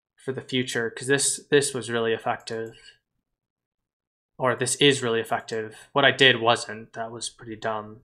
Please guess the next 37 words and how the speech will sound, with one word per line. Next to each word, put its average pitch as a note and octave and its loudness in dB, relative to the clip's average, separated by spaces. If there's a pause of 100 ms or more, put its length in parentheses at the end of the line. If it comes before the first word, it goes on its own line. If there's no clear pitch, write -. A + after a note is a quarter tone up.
(140)
but A2+ -12 (520)
I'm C#3 -8
gonna C3+ -4
keep C3 -4
this B2+ -6
in A#2 -10
my A2+ -8
back G#2+ -4
pocket A#2 -8
for A#2 -18
the A#2 -16
future. - -16 (2000)
And A2+ 0 (1600)
yeah, A2+ -2
I A2 -2
just - -6
screwed B2 -4
up A2 -8
the A#2 -6
recursion, A2+ -6 (240)
so A#2 -8 (1800)
<sighs> - -12
not, D3+ 6 (1080)
I, C#3+ 2
I - 4
don't D#3 2
feel D3+ 0
like C#3 2
there's C3 0
a B2 -6
ton C3 -4
that A#2+ -2
I A#2 -2
could A#2+ -8
have A2+ -6
improved A#2 -4
on. A2 -8